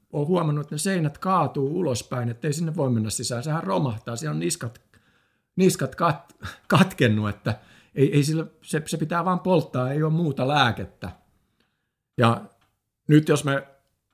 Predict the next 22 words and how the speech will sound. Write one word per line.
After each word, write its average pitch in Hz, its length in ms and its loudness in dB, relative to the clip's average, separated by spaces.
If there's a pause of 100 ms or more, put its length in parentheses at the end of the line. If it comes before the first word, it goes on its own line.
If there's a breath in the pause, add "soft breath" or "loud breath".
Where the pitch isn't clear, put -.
(1040)
ollaan 135 240 2
tässä 147 300 2
asuttu - 320 0
tällä 131 220 0
hetkellä 123 300 -4
kaksitoista 165 600 -8
vuotta 175 300 -6
ja 160 260 -4 (520)
kattele 139 480 0
tässä 131 440 -6
näin 127 220 -2
niin 123 80 -4
kuin 123 100 -12
tätä 123 220 -4
tupaa, 135 420 -2
näitä 123 240 -4
ikkunoita, 131 720 -2
ikkunoista 135 540 -4
sen 135 160 -8
huomaa 131 340 -4
näin, 135 180 -6
niin 139 200 -8